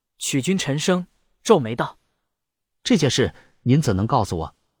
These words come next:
Speaker 2: 既然他有如此天赋，师兄你就该烂在肚子里，等他彻底成长起来再说呀。”“师弟，你又来了，你不是外人。”
Speaker 1: 安无涯白了他一眼，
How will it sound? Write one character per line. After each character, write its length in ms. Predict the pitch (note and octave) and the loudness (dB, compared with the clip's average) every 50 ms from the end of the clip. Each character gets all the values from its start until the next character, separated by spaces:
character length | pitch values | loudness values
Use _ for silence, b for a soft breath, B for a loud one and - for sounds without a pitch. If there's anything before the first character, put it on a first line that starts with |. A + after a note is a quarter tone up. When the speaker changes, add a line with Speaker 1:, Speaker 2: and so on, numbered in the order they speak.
| _ _ _ _ _ - | _ _ _ _ _ -8
Speaker 2:
既 140 | - - A3+ | -2 0 2
然 140 | F#3 G3 | 2 2
他 120 | G3 - G#3 | 0 0 0
有 140 | F3+ D#3 C3 | -2 -2 -2
如 160 | C3 D3+ F3+ | -2 -2 -4
此 140 | - - G#2 | -2 -4 -4
天 200 | - D3 D3+ C#3 | -4 -4 -4 -4
赋， 220 | - C3 G2 - _ _ _ _ _ | -4 -4 -6 -6 _ _ _ _ _
师 220 | - - - B3+ | -6 -2 -2 0
兄 180 | - B3 A#3 F#3 | 2 2 2 2
你 160 | C#3+ G2+ - _ - | 0 -2 -6 _ -6
就 160 | - B2+ G#2+ | -4 -4 -2
该 140 | A2 B2+ D#3 | -4 -4 -4
烂 140 | D#3+ D3+ | -4 -6
在 120 | A#2+ - A2+ | -4 -6 -4
肚 180 | - G3+ F#3 | -4 -2 -2
子 120 | C3 - F#2 | -2 -2 -4
里， 180 | E2 E2 D2+ _ _ _ _ _ _ | -6 -6 -10 _ _ _ _ _ _
等 140 | - G2+ F#2+ | -6 -6 -4
他 120 | F#2+ A2+ | -4 -6
彻 200 | A2 - - B2+ | -6 -4 -4 -4
底 140 | G#2 A#2+ A2+ | -2 -4 -6
成 220 | - - A2+ B2 | -6 -4 -4 -2
长 160 | B2 A#2 A2 A2+ | -2 -2 -2 -2
起 120 | - G2 | -4 -4
来 120 | D#2+ F2 | -6 -6
再 120 | F2 - F2 | -6 -6 -6
说 220 | - - A2 G#2+ | -4 -4 -4 -4
呀。 100 | F#2+ - _ _ _ _ _ _ _ _ _ _ _ _ _ _ _ _ _ | -4 -6 _ _ _ _ _ _ _ _ _ _ _ _ _ _ _ _ _
”“师 180 | - - A#2+ G#2 | -8 -4 -2 -2
弟， 240 | F#2 F#2+ E2+ D#2 _ _ _ _ _ _ | -2 -2 -4 -6 _ _ _ _ _ _
你 100 | - G2+ | -4 0
又 140 | G2+ G2+ F2+ | 0 0 0
来 160 | E2 D#2 D2+ | 0 -2 -4
了， 140 | E2 F2+ - _ _ _ _ _ | -6 -10 -12 _ _ _ _ _
你 120 | - F#2+ G2 | -8 -6 -4
不 140 | F2+ G#2 G2 | -2 -2 -2
是 80 | - | -2
外 180 | G2 F#2+ F2+ D#2 | -2 -2 -2 -4
人。” 160 | D2 C#2+ C2+ - _ _ _ _ _ _ _ _ _ _ _ _ _ _ _ _ - | -6 -10 -16 -20 _ _ _ _ _ _ _ _ _ _ _ _ _ _ _ _ 2
Speaker 1:
安 200 | - A3+ A#3+ A3 | 2 4 4 4
无 80 | G#3 | 4
涯 160 | G3+ F#3 G3 | 2 4 2
白 160 | G#3 E3+ D#3 E3 | 2 2 0 0
了 80 | F3 | -2
他 100 | - E3+ | -4 -6
一 140 | D#3+ D3+ A#2+ | -6 -6 -8
眼， 240 | A2+ G2 - - | -10 -12 -14 -20